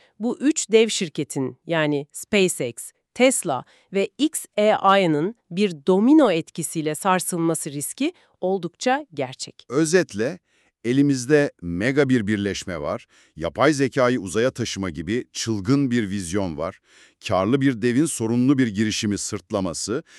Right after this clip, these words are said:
Speaker 2: ve bir otomotiv devinin radikal bir şekilde robotiğe dönüşümü var. Gerçekten baş döndürücü bir tablo.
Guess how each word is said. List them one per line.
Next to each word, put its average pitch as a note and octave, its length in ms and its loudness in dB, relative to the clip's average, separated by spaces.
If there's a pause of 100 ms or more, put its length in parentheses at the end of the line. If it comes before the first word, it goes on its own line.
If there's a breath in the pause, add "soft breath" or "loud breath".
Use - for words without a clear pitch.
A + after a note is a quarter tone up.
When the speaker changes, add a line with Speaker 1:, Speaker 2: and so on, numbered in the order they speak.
(160 soft breath)
Speaker 2:
ve F#2 140 -2
bir A2 100 0
otomotiv A2 640 -2
devinin B2+ 380 0 (280 soft breath)
radikal F2 480 0
bir E3+ 100 2
şekilde C#3+ 440 0
robotiğe A2 720 -2
dönüşümü G#2 480 0
var. F2 200 -2 (360 soft breath)
Gerçekten F3+ 840 2
baş E3+ 280 2
döndürücü D3 460 4
bir A2 100 0
tablo. D2 420 -8